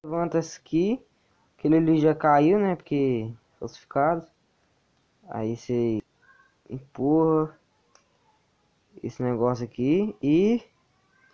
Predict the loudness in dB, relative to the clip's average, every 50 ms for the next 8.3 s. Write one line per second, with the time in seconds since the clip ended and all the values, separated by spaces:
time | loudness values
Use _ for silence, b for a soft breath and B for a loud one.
0 | _ _ _ _ _ _ _ _ _ _ _ _ _ _ _ _ _ -8 -4 0
1 | 2 4 4 4 4 2 -2 -4 -10 -14 -18 -20 -20 -20 -20 _ _ _ _ _
2 | _ _ _ _ _ _ _ _ _ _ _ _ _ _ _ _ _ _ _ _
3 | _ -10 -6 -4 -2 0 0 0 0 -2 -4 -8 -12 -18 -20 -20 _ _ _ -2
4 | 0 2 2 4 4 4 2 2 2 2 2 2 2 0 -2 -2 -2 0 2 2
5 | 4 2 2 0 -4 -10 -18 -20 _ _ _ _ _ _ _ _ _ _ _ _
6 | _ _ _ _ _ _ _ _ _ _ _ _ _ -12 -6 -6 -4 -4 -2 -4
7 | -4 -4 -6 -8 -6 -6 -6 -6 -4 -2 -2 -2 -2 -4 -8 -12 -14 -10 _ -6
8 | -4 -4 -4 -6 -8